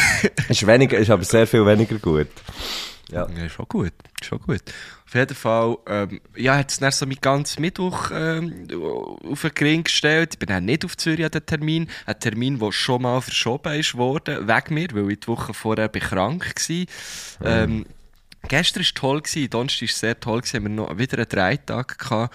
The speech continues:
Speaker 1: Sehr
Speaker 2: Mhm.
Speaker 1: schöner Tag gsi. Ähm, Und da bin ich dann irgendwie, äh, aber gestern am Abend, äh, g-, gut in Bern geblieben, weil ich so dachte, ah, am Freitag <laughs> habe ich ja dann mal nichts.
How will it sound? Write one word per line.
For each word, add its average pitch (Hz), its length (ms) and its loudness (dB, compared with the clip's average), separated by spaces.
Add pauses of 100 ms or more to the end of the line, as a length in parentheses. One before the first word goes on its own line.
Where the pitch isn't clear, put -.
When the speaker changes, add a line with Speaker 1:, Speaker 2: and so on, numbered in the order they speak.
(200)
Speaker 1:
Sehr 117 360 2
Speaker 2:
Mhm. - 60 -2
Speaker 1:
schöner 113 380 0
Tag 101 280 -2
gsi. 123 280 -4 (480)
Ähm, 101 400 0 (300)
Und - 120 -6
da 107 60 0
bin 101 200 -2
ich 101 80 -2
dann 101 160 2
irgendwie, 104 500 -2
äh, 87 260 0
aber - 220 -6
gestern 107 420 0
am 95 120 -2
Abend, 117 440 0 (380)
äh, 95 320 -6
g-, - 200 -10
gut 131 180 -4
in 107 100 -2
Bern 92 380 0
geblieben, 185 460 -4
weil 113 60 2
ich 98 80 -2
so 107 60 -6
dachte, - 320 0
ah, 143 120 -2
am 143 60 2
Freitag - 440 0
<laughs> - 20 6
habe 101 140 4
ich - 60 -2
ja 143 140 2
dann 131 220 0
mal 127 200 6
nichts. 151 600 2